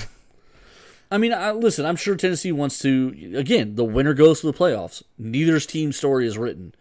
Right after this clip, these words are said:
Speaker 2: It doesn't, if Jacksonville loses to Tennessee, it doesn't matter how great they've played the last four weeks. It just doesn't.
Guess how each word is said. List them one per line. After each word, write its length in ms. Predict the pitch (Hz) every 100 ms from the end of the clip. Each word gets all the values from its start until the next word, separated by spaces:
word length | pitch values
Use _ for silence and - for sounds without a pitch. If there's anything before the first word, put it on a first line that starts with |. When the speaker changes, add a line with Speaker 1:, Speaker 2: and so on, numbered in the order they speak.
| _ _ -
Speaker 2:
It 220 | 110 _
doesn't, 300 | 156 147 156 147
if 120 | 117
Jacksonville 540 | 139 147 - 180 170
loses 360 | 143 156 156 147
to 60 |
Tennessee, 400 | - 143 135 156
it 120 | 135 -
doesn't 240 | 127 131
matter 160 | 135 123
how 80 |
great 220 | 117 117 113
they've 140 | 107
played 200 | 113 104
the 60 | 98
last 280 | 104 151
four 220 | - 107 95
weeks. 400 | 90 - - -
It 80 | 113
just 240 | 120 110
doesn't. 340 | 101 104 71